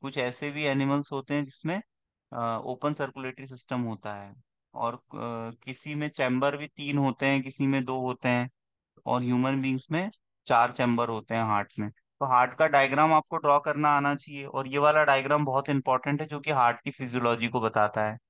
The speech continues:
ऐसे नोड कहाँ पर प्रेजेंट होता है? ये हमारे ऑरिकल में प्रेजेंट रहता है यहाँ पर, और ऐसे नोड यहाँ पर प्रेजेंट रहता है। ठीक है, और ऐसे नोड, heavy नोड से connected होते हैं हमारे bundle of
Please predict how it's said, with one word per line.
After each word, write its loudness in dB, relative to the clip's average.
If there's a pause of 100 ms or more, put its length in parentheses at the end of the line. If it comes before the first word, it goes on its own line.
(300)
ऐसे 0
नोड 4
कहाँ 6
पर 0
प्रेजेंट -2
होता 2
है? 0
ये -6
हमारे 2 (360)
ऑरिकल 2
में 0
प्रेजेंट -2
रहता 2
है 2
यहाँ 0
पर, -10 (500)
और 0
ऐसे 0
नोड 2
यहाँ 4
पर -2
प्रेजेंट -4
रहता -6
है। -10
ठीक -8
है, 0 (640)
और 4
ऐसे 2
नोड, 6 (300)
heavy 0
नोड 4
से -4
connected -2
होते 0
हैं 4
हमारे 4
bundle 2
of -6